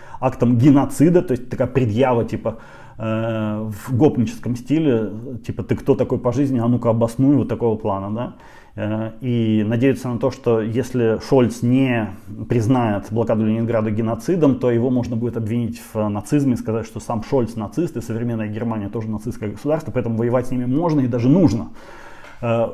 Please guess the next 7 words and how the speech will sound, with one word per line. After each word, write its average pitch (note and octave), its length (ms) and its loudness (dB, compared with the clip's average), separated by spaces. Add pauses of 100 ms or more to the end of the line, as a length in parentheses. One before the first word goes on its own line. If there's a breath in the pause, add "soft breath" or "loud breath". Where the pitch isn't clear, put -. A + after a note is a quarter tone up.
именно D#3+ 300 8
такая D3 180 4
пропаганда C#3 520 2
шла C#3+ 220 4
про C3+ 260 4
Украину C#3+ 640 0
перед C#3 400 0